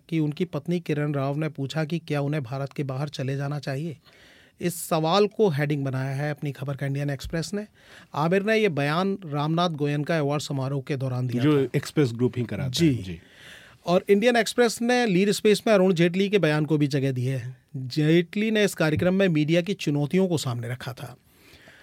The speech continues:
Speaker 1: जनसत्ता ने भी आमिर खान के बयान से जुड़ी खबर को पहले पन्ने पर जगह दी है। नई दुनिया ने इस खबर को anchor space में जगह दी है। Heading दिया है, पत्नी इतनी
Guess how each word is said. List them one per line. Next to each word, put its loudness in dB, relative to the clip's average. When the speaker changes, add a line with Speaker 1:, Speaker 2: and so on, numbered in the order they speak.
Speaker 1:
जनसत्ता 4
ने 6
भी 4
आमिर 8
खान 2
के 2
बयान 4
से 2
जुड़ी 2
खबर 0
को -2
पहले 2
पन्ने 0
पर 2
जगह 2
दी 0
है। 2
नई 0
दुनिया 0
ने 2
इस 0
खबर -2
को -4
anchor 2
space -4
में -2
जगह -6
दी -6
है। -6
Heading 2
दिया 4
है, 6
पत्नी 0
इतनी -2